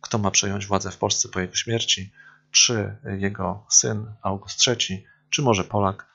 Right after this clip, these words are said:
Stanisław Leszczyński. No i tutaj Austria się zaangażowała w tę wojnę i, a, skończyło się tutaj utratą t-, e, Królestwa Neapolu, m, zdobytego,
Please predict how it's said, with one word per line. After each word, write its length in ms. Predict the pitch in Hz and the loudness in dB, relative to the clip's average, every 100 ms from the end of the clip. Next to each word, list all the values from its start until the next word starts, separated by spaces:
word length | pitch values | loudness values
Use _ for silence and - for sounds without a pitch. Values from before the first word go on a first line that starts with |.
| _ | _
Stanisław 500 | - 104 98 92 92 | -6 -2 -2 -2 -2
Leszczyński. 560 | 98 - 101 95 - 107 | 2 2 2 0 -6 -10
No 60 | |
i 40 | 117 | -10
tutaj 320 | - 113 110 - - _ | -2 -2 -2 -10 -20 _
Austria 280 | 120 110 107 | 0 2 -2
się 140 | - | -2
zaangażowała 560 | 107 95 95 - 110 101 | -4 -6 -2 -2 -2 -4
w 60 | |
tę 120 | - 104 | -6 -4
wojnę 360 | 127 117 110 | -4 -2 -4
i, 240 | 113 113 - _ _ _ | -4 -6 -10 _ _ _
a, 340 | - 95 92 92 | -4 0 0 0
skończyło 440 | - 101 113 104 | -2 0 0 -2
się 120 | - | -4
tutaj 240 | - - 101 | -6 -4 -4
utratą 500 | 104 110 104 98 98 | 2 2 2 -2 -4
t-, 120 | - _ _ 151 | -12 _ _ -12
e, 320 | 101 98 95 110 110 | -8 -8 -8 -8 -8
Królestwa 440 | 104 98 98 - 95 | -2 0 0 0 -2
Neapolu, 560 | 95 95 - 107 98 - - - - _ - | 0 -4 2 2 2 -6 -20 -20 -20 _ -8
m, 220 | 92 92 | -2 0
zdobytego, 640 | 104 101 98 95 95 101 | 0 -2 -2 -2 -2 -4